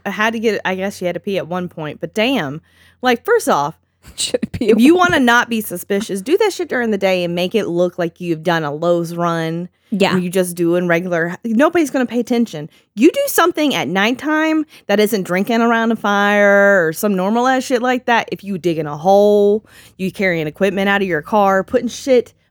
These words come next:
Speaker 1: mysteriously large boxes of books in your car, <laughs> you know, people are gonna fucking see it and
Speaker 2: They're
Speaker 1: say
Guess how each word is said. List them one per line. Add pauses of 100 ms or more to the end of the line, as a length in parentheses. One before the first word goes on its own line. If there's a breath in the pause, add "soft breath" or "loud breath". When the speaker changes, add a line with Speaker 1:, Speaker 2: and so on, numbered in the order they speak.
Speaker 1:
mysteriously
large
boxes
of
books
in
your
car, (100)
<laughs>
you
know, (840 loud breath)
people (100)
are
gonna
fucking
see
it
and
Speaker 2:
They're
Speaker 1:
say